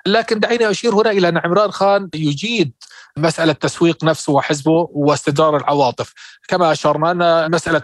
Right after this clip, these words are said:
كره أمريكا لباكستان وكره الباكستانيين لأمريكا هذه مسألة متأصلة بشكل كبير، لكن هو أظهر على أنها مؤامرة ضد حزبه وضده شخصيًا، وهذا غير صحيح، إنما هذه مؤامرة على باكستان كباكستان.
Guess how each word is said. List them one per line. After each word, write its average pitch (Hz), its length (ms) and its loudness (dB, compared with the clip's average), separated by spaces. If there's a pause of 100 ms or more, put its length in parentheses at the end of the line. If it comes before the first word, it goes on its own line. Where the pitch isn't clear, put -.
(160)
كره 156 240 0
أمريكا 147 500 -2 (320)
لباكستان 139 1160 2
وكره 165 460 0 (180)
الباكستانيين 156 640 -2
لأمريكا 147 480 0 (260)
هذه 226 360 2
مسألة 202 320 0
متأصلة 165 640 -2 (200)
بشكل 151 320 -2
كبير، 123 380 -2 (320)
لكن 196 380 2
هو 220 420 2 (200)
أظهر 190 280 2
على 185 300 2
أنها 196 220 0
مؤامرة 190 380 2
ضد 208 240 -6
حزبه 175 460 0
وضده 170 420 2
شخصيًا، 143 540 -2
وهذا 170 260 2
غير 175 160 0
صحيح، 180 520 -4 (320)
إنما 165 400 2
هذه 165 340 0
مؤامرة 160 340 0
على 151 200 0
باكستان 160 360 -2
كباكستان. 170 640 -4